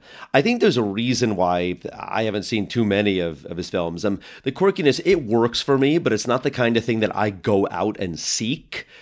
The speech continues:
So I'll say that this film was the primordial Wes Anderson, 'cause you kind of see where he goes from here. But, um, I'll say, yeah, the, the film stands up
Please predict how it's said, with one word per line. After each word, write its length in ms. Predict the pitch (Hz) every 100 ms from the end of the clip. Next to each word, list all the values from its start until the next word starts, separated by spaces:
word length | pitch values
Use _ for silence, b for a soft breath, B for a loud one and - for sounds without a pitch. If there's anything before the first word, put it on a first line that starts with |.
| B
So 580 | - - 117 98 98 95 B B B -
I'll 140 | 143
say 160 | 190 202
that 240 | 151 120
this 180 | 180 180
film 260 | - 170 170
was 300 | 143 120 - _ b b
the 60 | -
primordial 1000 | 143 - 113 104 127 170 202 165 120 95
Wes 220 | 90 87
Anderson, 640 | 107 90 90 87 95 90 101
'cause 160 | 110
you 120 | 104 101
kind 220 | 120 107
of 80 | 95
see 120 | 113
where 160 | 95
he 60 | 92
goes 340 | 82 104 117
from 160 | 120 92
here. 340 | 82 80 78 - B B B -
But, 360 | 135 135 135 -
um, 380 | 135 131 131 -
I'll 180 | 131 202
say, 220 | 208 254
yeah, 400 | 254 196 233 139
the, 160 | 113 131
the 100 | 131
film 240 | 165 214
stands 460 | 226 - 175 185 170
up 260 | 175 175